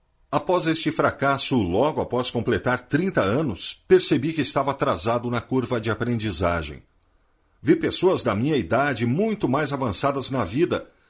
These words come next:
simplesmente porque haviam levado a sério sua formação e suas carreiras profissionais.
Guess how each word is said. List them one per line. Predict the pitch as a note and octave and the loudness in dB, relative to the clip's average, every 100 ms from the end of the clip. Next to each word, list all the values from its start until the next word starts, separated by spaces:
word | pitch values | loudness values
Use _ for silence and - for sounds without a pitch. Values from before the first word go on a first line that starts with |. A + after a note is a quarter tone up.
| - | -8
simplesmente | - G#3 G3+ D3+ C3+ F3 F3 | -4 -2 0 0 0 -2 -2
porque | - D#3+ - | 0 0 2
haviam | D3+ A#2 D#3+ D3+ | 2 2 0 2
levado | A#2+ A2 C3+ C3+ | 2 4 2 2
a | C3+ | 0
sério | - - A#2+ C3 C#3 | 0 0 0 0 -2
sua | - A2 | 0 -2
formação | - A#2+ A2+ G#2 F2 - C#3 | 0 -2 0 -2 -2 -2 -2
e | C#3+ | -4
suas | - A#2+ - | -2 -2 0
carreiras | G2 E2+ C3+ B2 - | 0 0 0 0 -2
profissionais. | - G#2 G2 - F#2+ G2 G2+ - - | -4 -6 -4 -4 -2 0 -2 -4 -8